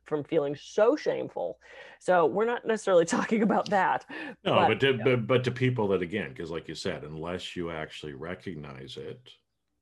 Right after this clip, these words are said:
Speaker 2: or acknowledge it to begin with, you don't know to change, right? But once
Speaker 1: Sure.
Speaker 2: you can do that, then it's like, okay, would you rather be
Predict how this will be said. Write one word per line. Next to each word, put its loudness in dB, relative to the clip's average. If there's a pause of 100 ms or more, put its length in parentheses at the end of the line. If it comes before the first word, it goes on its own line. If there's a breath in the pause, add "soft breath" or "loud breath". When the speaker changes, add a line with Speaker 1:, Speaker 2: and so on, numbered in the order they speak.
(100)
Speaker 2:
or -6
acknowledge -10
it -10
to -20
begin -6
with, -12
you -6
don't -6
know -8
to -14
change, -14
right? -18
But -10
once -4
Speaker 1:
Sure. -6
Speaker 2:
you -12
can -10
do -2
that, -8
then -8
it's -12
like, -8 (520 soft breath)
okay, -4
would -6
you -8
rather -6
be -6